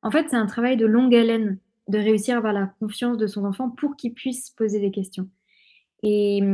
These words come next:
et si je suis absent, bah, ça rend compliqué les choses. Ça veut pas dire que c'est impossible. Bien sûr qu'il y a des parents qui, euh, qui savent, euh, prendre du temps pour leurs enfants, même s'ils sont très absents, et cetera. Mais quand même, le temps qu'on passe avec nos enfants sont,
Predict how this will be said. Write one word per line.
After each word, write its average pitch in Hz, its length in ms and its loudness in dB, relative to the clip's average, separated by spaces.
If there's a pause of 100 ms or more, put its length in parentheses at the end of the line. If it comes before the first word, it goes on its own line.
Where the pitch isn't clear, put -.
(200)
et 214 160 2
si 302 160 0
je 254 100 2
suis 240 220 0
absent, 226 360 -2
bah, 277 100 4
ça 226 180 0
rend 247 200 2
compliqué 247 500 -2
les 220 100 4
choses. 196 200 -4
Ça 180 100 -4
veut 180 80 -4
pas 240 140 2
dire 240 160 2
que 240 100 -10
c'est 208 60 -2
impossible. 196 560 -2
Bien 202 200 -2
sûr 233 220 -8
qu'il 196 120 -8
y 185 40 -2
a - 20 2
des 190 60 0
parents 196 320 -4
qui, 196 260 -8
euh, 180 80 -6 (480)
qui 202 140 -6
savent, 214 300 0
euh, 185 320 2 (100)
prendre 240 260 4
du 226 140 2
temps 226 160 0
pour 220 100 -2
leurs 202 200 0
enfants, 202 340 -2
même 220 220 2
s'ils 220 200 -8
sont 208 140 -6
très 196 220 -4
absents, 202 240 -4
et 196 80 -6
cetera. 208 340 -6 (380)
Mais 214 160 4
quand 247 140 2
même, 226 260 4
le 202 160 2
temps 294 260 0
qu'on 247 200 0
passe 233 420 -2
avec 208 240 -2
nos 208 180 2
enfants 202 400 -2
sont, 277 260 -4